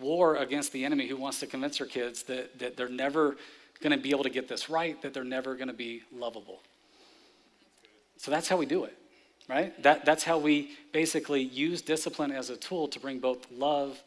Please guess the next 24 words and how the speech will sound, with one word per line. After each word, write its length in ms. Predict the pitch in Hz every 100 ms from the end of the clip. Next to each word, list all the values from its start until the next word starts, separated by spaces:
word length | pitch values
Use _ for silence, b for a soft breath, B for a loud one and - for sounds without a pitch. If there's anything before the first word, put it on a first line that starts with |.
| B B B B B -
and 120 | 127
transformation. 680 | 147 139 - 135 196 220 - - _ _ _ b b b b b -
Uh, 40 | -
but 120 | 139
then 120 | 147 147
the 100 | 143
secondary 500 | 220 220 165 135 127
question 400 | 135 123 135 127
is, 300 | 131 147 -
okay, 280 | 123 135
if 100 | 131
that's 220 | 127 151 -
how 120 | 151
we 120 | 123
do 260 | 113 170 139
it, 200 | 123 123
well, 100 | 127
then 140 | 127
how 160 | 135 135
do 80 |
we 180 | 127 123
actually 500 | 120 120 123 120 113 -
receive 320 | 120 - 165
it, 160 | 127